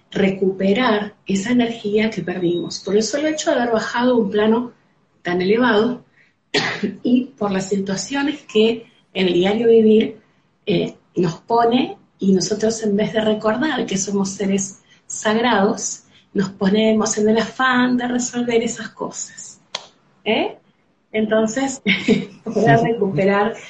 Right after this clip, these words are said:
toda esa energía del alma es la propuesta. Por supuesto, em, dentro de la sesión también se trabaja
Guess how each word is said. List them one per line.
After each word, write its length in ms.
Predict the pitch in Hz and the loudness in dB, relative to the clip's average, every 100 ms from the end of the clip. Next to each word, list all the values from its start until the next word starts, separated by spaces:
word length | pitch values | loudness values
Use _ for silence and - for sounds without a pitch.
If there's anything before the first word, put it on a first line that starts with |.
| - - _ - | -20 -20 _ 0
toda 240 | 214 214 | 4 4
esa 180 | 214 175 | 2 0
energía 760 | 190 175 - 190 190 180 190 - _ _ _ _ | 0 -2 -4 -2 0 0 -4 -12 _ _ _ _
del 260 | 208 180 185 | -2 2 2
alma 340 | 190 202 208 | 4 4 2
es 80 | 190 | 0
la 140 | 143 | -2
propuesta. 680 | - 170 294 294 - 302 - - | -4 -4 -4 -4 -4 -4 -4 -6
Por 140 | 185 | -4
supuesto, 840 | - 190 196 208 202 - 240 240 - - _ _ _ - | -4 -6 -2 -2 -4 -4 -2 -2 -6 -20 _ _ _ -2
em, 480 | 185 175 170 165 - _ _ _ _ _ _ _ _ - | 0 2 2 0 -4 _ _ _ _ _ _ _ _ 0
dentro 420 | 196 208 214 220 | 2 4 4 2
de 80 | 196 | 2
la 80 | 190 | 0
sesión 600 | - - - 277 320 320 | -4 -8 -2 2 2 2
también 320 | 220 196 196 | 0 2 0
se 140 | 202 | -2
trabaja 680 | - 190 185 190 - 202 | -6 -6 -4 -4 -2 -4